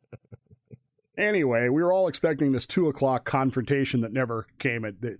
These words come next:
they went to a church instead nearby, and the leaders of Chaz refused. Well, that's what we were told. They, the leaders refused to allow live tweeting or video,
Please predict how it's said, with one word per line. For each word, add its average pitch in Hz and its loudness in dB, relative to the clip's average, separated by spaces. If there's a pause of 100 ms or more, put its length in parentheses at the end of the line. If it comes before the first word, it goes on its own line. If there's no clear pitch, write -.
(300)
they 120 -2
went 139 0
to 123 0
a 113 -2
church 139 0
instead 113 -2
nearby, 117 -2 (560)
and 117 -2
the 117 -4
leaders 151 0
of 120 2
Chaz 123 0
refused. 131 0 (1200)
Well, 120 0
that's 131 -2
what 127 2
we 120 -2
were 110 -6
told. 170 0
They, 123 2
the 117 -6
leaders 135 0
refused 175 -2
to 139 2
allow 131 2
live 127 0
tweeting 127 0
or 117 -4
video, 113 -4